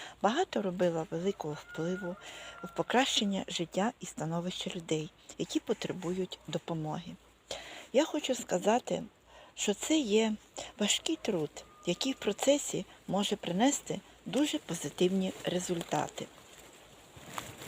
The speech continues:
Скажіть мені, будь ласка, хто допоможе людині?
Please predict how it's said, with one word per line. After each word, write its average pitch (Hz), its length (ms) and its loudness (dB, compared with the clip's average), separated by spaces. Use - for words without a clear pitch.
Скажіть 330 400 4
мені, 320 220 2
будь 269 180 2
ласка, 175 480 0
хто - 460 4
допоможе 175 720 0
людині? 151 400 -2